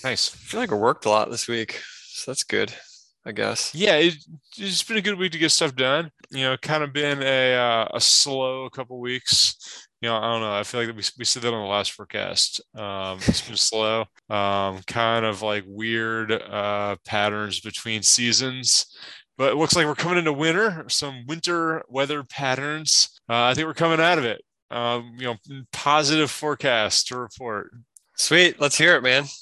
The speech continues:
Speaker 1: Let's jump
Speaker 2: stoked.
Speaker 1: into it. Okay. So, as we said, today's Friday the twenty-first. Uh, really nothing today. Light to nothing wind. F-, no wave. I mean, if you look at the canvas, it is,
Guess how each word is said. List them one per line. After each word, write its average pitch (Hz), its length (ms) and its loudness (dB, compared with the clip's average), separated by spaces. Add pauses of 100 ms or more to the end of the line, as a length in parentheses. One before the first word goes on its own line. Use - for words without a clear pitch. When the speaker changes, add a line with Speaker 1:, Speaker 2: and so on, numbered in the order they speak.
(260)
Speaker 1:
Let's - 180 -4
jump 139 220 6
Speaker 2:
stoked. 123 140 0
Speaker 1:
into 107 200 2
it. - 120 -6 (380)
Okay. 120 380 4 (240)
So, 147 400 4 (460)
as 165 120 0
we 170 80 -4
said, 156 400 4
today's 160 260 4
Friday 147 460 0
the 139 80 -6
twenty-first. 131 880 -2
Uh, 117 500 2
really 127 540 0
nothing 117 420 -2
today. 107 640 0 (420)
Light 107 640 -2
to 113 80 -4
nothing 110 460 -4
wind. 104 460 -6
F-, - 280 -16 (340)
no 113 360 -6
wave. 98 520 -6 (240)
I 101 120 -8
mean, 95 180 -8
if 92 140 -10
you 127 100 -2
look 117 140 -2
at - 20 2
the 104 80 0
canvas, 101 580 -4
it 117 120 -4
is, 104 340 -4